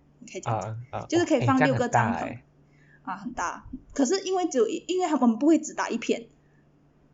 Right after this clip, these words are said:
Speaker 2: 啊，诶，这样你们
Speaker 1: 所以搭两片。
Speaker 2: 那个，那一片空地非常大欸。
Speaker 1: 嗯，
Speaker 2: 诶，
Speaker 1: 还好，
Speaker 2: 诶，
Speaker 1: 其实真的
Speaker 2: 可是就是在河边啊，河边，嗯，河边就是空。
Speaker 1: 你可以想象是一个，嗯，房子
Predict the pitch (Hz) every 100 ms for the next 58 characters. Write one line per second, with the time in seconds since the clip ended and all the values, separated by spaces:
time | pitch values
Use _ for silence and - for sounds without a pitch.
0 | _ - 117 101 - - - 185 214 190
1 | 226 151 160 262 202 202 202 170 202 240
2 | 240 240 220 202 190 185 202 196 180 160
3 | 147 - 117 120 120 139 117 - - 123
4 | _ _ - - - 392 - - 349 -
5 | 330 - - 247 240 214 214 208 - 101
6 | - 117 107 104 120 - 110 117 110 120
7 | 127 - 107 - - 110 113 120 123 -
8 | 107 - - - _ - - 302 453 480
9 | 226 240 311 330 339 320 320 294 254 139
10 | - - _ - 220 208 196 - 220 208
11 | 285 - - 370